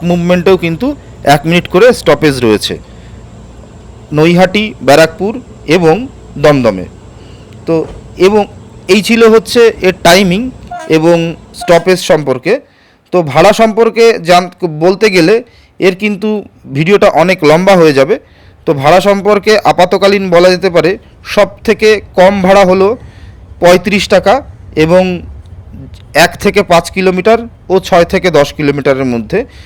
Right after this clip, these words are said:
যার মান্থলি হলো ছশো কুড়ি টাকা এবং সর্বোচ্চ ভাড়া হলো ছিয়ানব্বই কিলোমিটার থেকে একশো কিলোমিটারের মধ্যে, যার একদিনের ভাড়া একশো চল্লিশ টাকা এবং মান্থলি করার ক্ষেত্রে আঠাশশো পনেরো টাকা।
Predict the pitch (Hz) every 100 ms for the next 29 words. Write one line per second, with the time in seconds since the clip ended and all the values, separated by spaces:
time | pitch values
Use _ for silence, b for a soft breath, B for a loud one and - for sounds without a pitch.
0 | b b b 123 156 160 - - - -
1 | - - 143 170 185 208 190 208 - 170
2 | 185 156 175 196 185 214 254 b b b
3 | - 170 202 - 208 208 226 - 220 175
4 | 190 175 147 202 - B B B B -
5 | - - - - 190 208 185 220 214 190
6 | 202 196 196 185 196 196 190 - 151 -
7 | 196 180 170 151 143 139 135 131 131 185
8 | 247 B B B B - - 143 156 -
9 | 139 160 160 202 208 180 202 165 151 -
10 | 196 196 196 202 - 196 208 254 262 -
11 | 165 170 180 247 - b b - - -
12 | - - - - 156 180 208 220 202 170
13 | 151 156 - 196 277 - B B - -
14 | - - 147 151 196 - 247 185 170 127
15 | 104 104